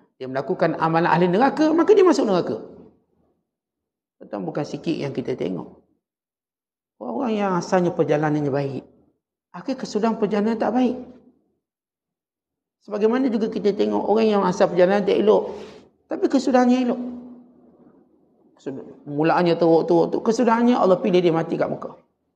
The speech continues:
Mati dalam keadaan sujud, mati dalam keadaan munajat. Itu ilmu Allah. Tuan-tuan kata Syekh Abdul Qadir, "Yang tu aku bimbang, ilmu Allah." Tuan-tuan, itu yang patut kita bimbang. Allah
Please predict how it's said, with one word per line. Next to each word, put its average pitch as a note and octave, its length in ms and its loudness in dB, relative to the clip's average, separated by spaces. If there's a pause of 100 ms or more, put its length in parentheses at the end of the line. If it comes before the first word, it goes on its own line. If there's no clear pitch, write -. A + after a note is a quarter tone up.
(460)
Mati D#3+ 240 -8
dalam D3 80 -2
keadaan C#3+ 240 -4
sujud, D#3+ 320 -2
mati C#3 240 -2
dalam C3 160 -6
keadaan B2+ 160 -4
munajat. A#2+ 440 -8 (840)
Itu - 240 -14
ilmu C#3 240 -10
Allah. - 320 -12 (560)
Tuan-tuan G3 240 -8
kata F3 160 -2
Syekh D3+ 240 -4
Abdul C3 160 -2
Qadir, B2 320 0
"Yang B2+ 320 -4
tu - 80 -8
aku B2+ 160 -10
bimbang, A#2+ 400 -14
ilmu B2+ 240 -14
Allah." - 300 -18 (1600)
Tuan-tuan, F3 240 -6
itu F3 160 -6
yang E3 160 0
patut E3 240 -2
kita D3 160 -2
bimbang. B2+ 560 -4 (960)
Allah F3 240 -4